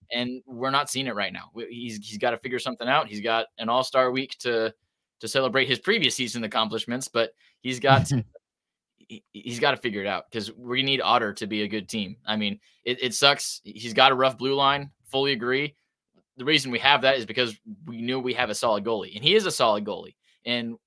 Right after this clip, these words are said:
Speaker 1: he's gonna have the full support of the coaching staff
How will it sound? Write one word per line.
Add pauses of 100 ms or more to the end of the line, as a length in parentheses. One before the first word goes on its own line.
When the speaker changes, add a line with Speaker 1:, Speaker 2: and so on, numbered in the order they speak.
(440)
Speaker 1:
he's
gonna
have
the
full
support
of
the
coaching
staff